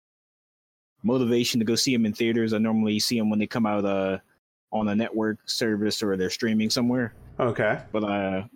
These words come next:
Speaker 1: but I have no doubt that it'll be enjoyable 'cause they normally are.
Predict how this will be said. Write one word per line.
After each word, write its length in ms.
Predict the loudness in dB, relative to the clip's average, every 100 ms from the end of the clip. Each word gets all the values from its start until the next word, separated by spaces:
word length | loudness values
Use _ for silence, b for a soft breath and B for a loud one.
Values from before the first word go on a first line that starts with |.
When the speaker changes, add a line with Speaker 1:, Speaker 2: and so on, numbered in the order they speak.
| -6
Speaker 1:
but 140 | -2
I 200 | 0 0 0
have 320 | 0 0 0
no 200 | 2 2
doubt 260 | 2 0
that 60 | 2
it'll 160 | 0 0
be 200 | 0 0
enjoyable 480 | 0 0 0 -2 -4
'cause 120 | -2
they 100 | 0
normally 380 | 0 0 0 0
are. 200 | -2